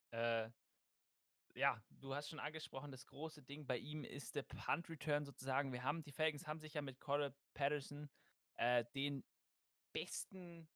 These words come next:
äh, Kickoff-Returner der kompletten N F L gehört und der jemals gespielt hat, tatsächlicherweise. Ähm, und jetzt das Punt-Return-Game, ich weiß gar nicht, letztes Jahr ist da irgendwann mal irgendwas Spannendes passiert.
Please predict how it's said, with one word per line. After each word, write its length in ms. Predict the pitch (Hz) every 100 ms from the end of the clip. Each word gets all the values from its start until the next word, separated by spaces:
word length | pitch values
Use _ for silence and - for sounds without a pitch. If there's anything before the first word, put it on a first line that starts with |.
| _ _ _ _ -
äh, 220 | 123 120
Kickoff-Returner 1120 | - - 269 - 151 - 127 127 120 127 139 143 _ _
der 200 | 151 165
kompletten 440 | 170 160 147 175 -
N 120 | -
F 120 | 147
L 160 | 120 160
gehört 340 | 127 117 127
und 160 | 123 117
der 140 | 117
jemals 640 | 127 135 151 139 143 - -
gespielt 440 | - 123 - 175 -
hat, 160 | 117
tatsächlicherweise. 880 | - 104 110 113 110 101 98 107 135 - _ _ _ _ _ _ -
Ähm, 600 | 117 120 117 117 117 117 _ _ _ _ _
und 100 | 135
jetzt 320 | 143 175 -
das 140 | 151 - _
Punt-Return-Game, 1080 | - - 202 196 - 185 175 165 147 175 165
ich 140 | - -
weiß 180 | 175 -
gar 80 |
nicht, 120 | 139 127
letztes 300 | 165 170 -
Jahr 180 | 147 -
ist 160 | 160 -
da 80 | 123
irgendwann 520 | 160 208 202 - 151
mal 160 | 170 147
irgendwas 500 | 131 214 208 156 147
Spannendes 420 | - 160 180 156 -
passiert. 460 | 120 - 165 208